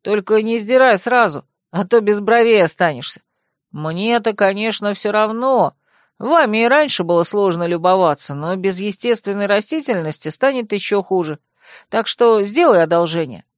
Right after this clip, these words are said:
Не подвергай мой хрупкий разум такому страшному испытанию". "Я тебя убью". "Конечно, куда без этого? Только поднимись сперва, поясничку попробуй разогнуть,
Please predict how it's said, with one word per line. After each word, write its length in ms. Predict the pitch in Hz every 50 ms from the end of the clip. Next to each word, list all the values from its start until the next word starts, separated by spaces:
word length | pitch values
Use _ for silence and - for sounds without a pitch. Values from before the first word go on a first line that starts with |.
| _ _ _ _
Не 260 | 277 277 311 311 302
подвергай 680 | 254 294 277 240 262 262 262 262 247 247 277 277 262 226
мой 180 | 185 175 170
хрупкий 440 | - - 220 240 214 - - 190 196
разум 400 | 208 247 269 254 220 196 185 165
такому 360 | - 156 160 - 175 170 165
страшному 600 | 165 - - 240 262 269 240 - - 160 160 156
испытанию". 760 | 147 - - - 156 - - 170 175 165 156 127 98 85 160 _ _ _ _ _ _ _ _ _ _ _ _ _ _ _ _ _
"Я 420 | - 131 135 143 147 151 151 147
тебя 400 | - - - 160 147 156 160 165
убью". 560 | 175 175 165 160 156 147 151 156 147 139 120 _ _ _ _ _ _ _ _ _ _ _ _ _ _
"Конечно, 800 | - 339 330 320 320 311 320 302 285 - - 262 254 254 262 269 _ _ _
куда 360 | - - 254 262 233 302 302 294
без 240 | 269 277 254 247
этого? 420 | 277 262 254 - 240 226 214 208 208 _ _ _ _ _ _ _ _ -
Только 320 | 214 226 220 - 247 254
поднимись 580 | - 269 269 240 262 294 311 320 320 320 277 -
сперва, 440 | - - 190 180 180 170 170 165 170
поясничку 840 | 170 - 285 311 311 302 - - 220 226 233 240 220 - - 247 220
попробуй 500 | 214 233 226 220 - 233 226 214 220 220
разогнуть, 640 | 220 220 214 220 226 220 214 220 220 220 214 -